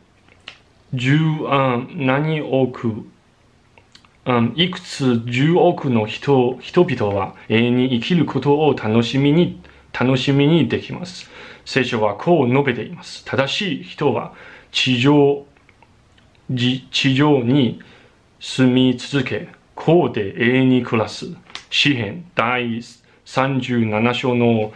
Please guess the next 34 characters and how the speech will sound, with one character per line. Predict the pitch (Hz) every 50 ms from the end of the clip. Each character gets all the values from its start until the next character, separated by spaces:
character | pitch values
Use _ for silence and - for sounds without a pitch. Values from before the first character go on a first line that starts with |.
| - - - - - _ -
う | 123
ん、 | 117 110 107 107 107 104 104 123 185 196 196 196
二 | 190 131 120 120 117
十 | 113 120 135 135 131 127 127 127 127 143 - - - _ _ _ _ _ _ _ _ _ _ _ _ _ _ _ _ _ _ _ _ _ _ _ _ _ _ _ _ _
九 | - - - 143 143 147 143 143 139 139 139 135 135 151 160 - - _ _ _ _ _
節。 | - - - 110 101 - - - - -
そ | - - 120 120
れ | 143 139
が | 143 156 147 123 113 -
実 | - 117 117 - - 143
現 | 143 131 -
す | -
る | 139 135
と | 127 - 135
き、 | - - 127 - 180 - - - - - - _ _ _ -
パ | - - 143
ロ | 143 127 120 113 107 107 107 -
が、 | - 123 127 123 110 104 - - _ _ _ _ _ _ -
う | 117
ん、 | 110 110 107 107 107 131 - - _ _ _ _ _ _ _ - - _ _ _ _ _ _ _ _ _ _ -
二 | - 131 123
千、 | 117 120 - 175 170 135 110 104 98 98 143 180 - _ _ _ _ _ _ _ -
二 | 123 120 120 120 120
千 | 117 - - 160 160 156 160
年 | 160 160 156 156 135
ほ | - 156 156
ど | 147 160 160 160 151
前 | 135 120 131 143 160 135
に、 | 110 104 101 98 98 98 - - - - -
う | - 107 104
ん、 | 101 104
記 | - - - 113 113 110
し | - - -
た。 | - 101 - -